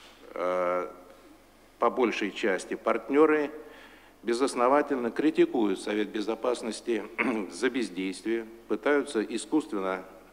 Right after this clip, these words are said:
ограничить неотъемлемое право вето постоянных членов Совета,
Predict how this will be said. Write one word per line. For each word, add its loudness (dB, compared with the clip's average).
ограничить -2
неотъемлемое 0
право 2
вето 2
постоянных 0
членов -2
Совета, -2